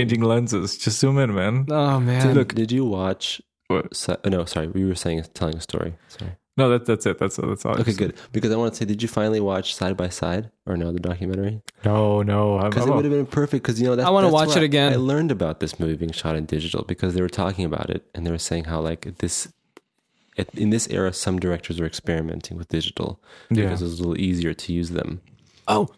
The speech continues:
Speaker 2: yeah. There was this other movie called Open Water, which I watched.
Speaker 3: It's also
Speaker 2: Um,
Speaker 3: digital?
Speaker 2: it was two thousand five. Yeah, it was also with, like, a digital
Speaker 3: But you
Speaker 2: camera.
Speaker 3: know, I think what's weird about the digital in this movie is that I think that, like I said, it's,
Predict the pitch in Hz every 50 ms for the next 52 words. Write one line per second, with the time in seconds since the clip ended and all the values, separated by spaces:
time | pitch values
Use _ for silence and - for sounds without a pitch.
0 | _ _ _ _ _ _ _ _ - 175 170 147 175 180 170 185 185 160 175 170
1 | 190 170 156 139 143 139 - 151 127 - - 143 147 - 160 135 113 110 113 120
2 | 120 139 165 175 175 151 139 - - 147 139 139 127 123 143 - - - - -
3 | 156 - - - - 120 117 113 110 107 104 104 98 98 - 175 - 139 - 135
4 | 123 127 127 117 110 113 - - - - _ _ _ _ _ _ - - 175 156
5 | 156 143 143 135 - 151 143 143 139 123 110 101 117 113 123 120 - - 117 104
6 | - - - - - 107 104 101 107 110 107 110 98 101 104 - - 131 143 156
7 | 180 196 196 - - - 117 - 156 156 135 123 - - 104 98 95 87 90 95
8 | 98 - 90 85 87 87 85 80 - - 87 90 90 87 90 - 92 90 87 90
9 | 90 87 - - 92 90 85 87 87 85 82 90 85 - - 92 - - - 113
10 | 110 - - - 90 85 80 - _ - - - 87 90 87 - - - 76 -
11 | - - 80 - - - - -